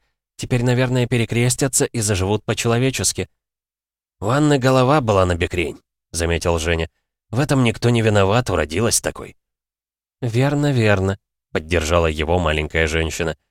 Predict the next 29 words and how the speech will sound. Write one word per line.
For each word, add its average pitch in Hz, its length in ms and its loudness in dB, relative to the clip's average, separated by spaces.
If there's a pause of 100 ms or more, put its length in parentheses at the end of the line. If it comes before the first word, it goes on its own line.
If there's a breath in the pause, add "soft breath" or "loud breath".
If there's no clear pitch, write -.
(300)
«Мы 135 180 0
с - 120 0
ней 135 180 2
договорились 123 580 0
встретиться, 135 600 -2
чтобы 107 320 -2
сделать 110 380 0
дело, 123 360 0 (240 soft breath)
а 117 160 4
она 117 160 4
так - 180 -4
и 117 40 2
не 117 100 0
появилась. 113 760 -2 (460)
Я 113 140 0
у 113 40 2
нее 110 160 2
потом 110 260 0
спрашиваю: 101 640 0
'Анна, 110 440 0
что - 260 -4
случилось?' 107 640 -2 (400)
А 98 140 0
она 135 140 0
мне 160 160 2
рассказывает, 147 600 -2
что - 200 -2
ее 120 340 0
изнасиловали. 104 840 0